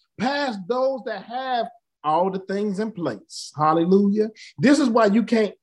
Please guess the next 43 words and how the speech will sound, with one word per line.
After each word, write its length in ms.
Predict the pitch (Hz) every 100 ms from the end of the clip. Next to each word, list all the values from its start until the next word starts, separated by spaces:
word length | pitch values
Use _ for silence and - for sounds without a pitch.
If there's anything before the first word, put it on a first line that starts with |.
| 131
downplay 560 | 131 220 226 202 208 175
your 160 | 151
praise, 500 | 143 220 233 240 240
downplay 520 | 165 196 208 - 208 156
your 160 | 139
worship, 500 | 147 220 247 - 247 - - 147
downplay 560 | 196 220 190 220 196
your 140 | 151 143
faith. 380 | - 220 254 - _
You 120 | 208 240
can't 280 | 226 170
downplay 500 | 175 220 220 220 220
your 140 | 180 151
seeking 440 | - 233 233 214
after 220 | 226 214 208
God. 280 | 214 220
You 80 | 233
can't 240 | 226 190 139
downplay 460 | 208 220 208 208
that 180 | 190 196
place 240 | 220 233 180
of 100 | -
crucifixion. 840 | 269 190 156 - 247 247 247 247 _ _
You 160 | 196 240
can't 260 | 247 220 160
downplay 440 | 226 233 226 233
that 200 | 226 233
place 300 | 214 247 247
of 100 | 170
sacrifice. 720 | - 240 240 233 - 226 240 - _ -
You 140 | 247
can't 320 | - 269 208
downplay 600 | 160 311 339 339 262 233
those 260 | 180 165 -
things, 240 | 185 151 147 _
because 280 | 202 214 196 139
this 300 | 185 339 -
is 160 | 220 -
how 320 | 247 220 - - _
we 420 | 151 180 294 294
begin 400 | 214 202 196 233
to 140 | 214 196
move 380 | 196 233 208